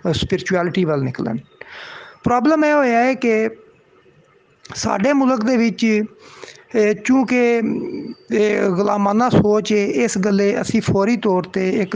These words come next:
جڑا باہر دا سسٹم لینے ہیں، اسی انہوں پڑھے لکھے بندے دی پوجا شروع کر سکتے ہیں، ٹھیک ہے گل۔ اے بہت ہی نہایت ہی ایک ریئیکشنری،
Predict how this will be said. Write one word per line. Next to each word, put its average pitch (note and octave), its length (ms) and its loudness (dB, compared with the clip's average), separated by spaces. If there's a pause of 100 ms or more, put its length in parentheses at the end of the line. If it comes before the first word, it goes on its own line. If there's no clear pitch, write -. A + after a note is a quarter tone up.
(120)
جڑا F3+ 260 0
باہر F#3+ 280 0
دا G3 160 -4
سسٹم G3 400 -2
لینے E3+ 300 0
ہیں، F3 160 0
اسی - 260 -4
انہوں F3+ 160 2
پڑھے G3+ 300 0
لکھے F3+ 220 0
بندے D#3+ 360 0
دی D#3+ 100 0
پوجا E3 320 -2
شروع D3+ 260 -2
کر - 200 -8
سکتے - 320 -10
ہیں، B3 100 -6 (120)
ٹھیک F#3+ 220 -4
ہے C4 40 0
گل۔ F#3 260 -4 (580)
اے C4 260 0
بہت A#3+ 340 2
ہی A#3 160 2
نہایت A#3 560 0
ہی A#3+ 60 4
ایک G#3+ 160 0
ریئیکشنری، G3 840 0